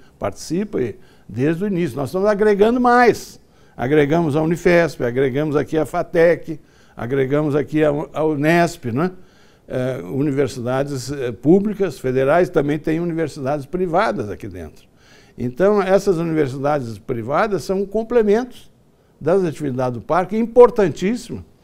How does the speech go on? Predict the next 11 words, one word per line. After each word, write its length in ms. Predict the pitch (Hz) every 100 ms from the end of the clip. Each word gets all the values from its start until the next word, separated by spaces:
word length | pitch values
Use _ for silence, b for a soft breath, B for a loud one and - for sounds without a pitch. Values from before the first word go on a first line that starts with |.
| b b _
porque 280 | 135 123 156
trata-se 600 | - 175 185 170 131 139
de, 460 | 123 165 175 101 - b b b _ _ - -
quando 220 | 170 170
se 140 | 160
fala 440 | 117 151 170 165 147
em, 300 | 135 120 -
em 380 | 127 120 123 -
inovar 880 | 143 151 131 101 92 156 185 165 120
e 120 | 110 104
de, 400 | 110 117 107